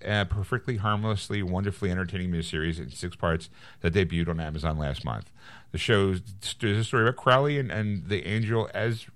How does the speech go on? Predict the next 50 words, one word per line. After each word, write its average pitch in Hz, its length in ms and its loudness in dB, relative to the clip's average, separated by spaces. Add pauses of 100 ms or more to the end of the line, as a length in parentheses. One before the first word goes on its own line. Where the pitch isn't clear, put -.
Azraphale, 147 800 0 (760)
who 113 140 4
meet 117 180 4
in 135 80 -2
the 143 60 0
Garden 139 260 8
of 117 80 4
Eden, 95 320 4 (320)
and 95 100 -2
the 95 40 2
story 117 240 4
follows 117 340 6
their 120 80 6
adventures 95 440 2
as 82 120 -2
an 90 60 2
unlikely 113 420 0
friendship 90 640 -2
as 82 140 -2
they 85 80 0
develop 87 420 0
over 98 220 2
a - 20 2
millennia 87 640 0 (280)
they 90 140 2
spend - 880 -2
supposedly 98 500 0
working 85 360 0
against 78 460 -2
each 71 160 -6
other. 60 260 -8 (540)
One 95 120 0
of 90 80 0
the 82 80 0
season, 95 400 2
it's 92 160 -2
one 113 120 2
of 113 60 2
the 101 60 0
sweetest 151 380 0
romantic 113 320 2
comedies 113 400 0
ever 110 160 4
made. 92 380 4 (140)
<laughs> 127 140 4
So 120 140 2
if 98 100 4
you 90 100 2
haven't 127 420 4
yet, 120 180 2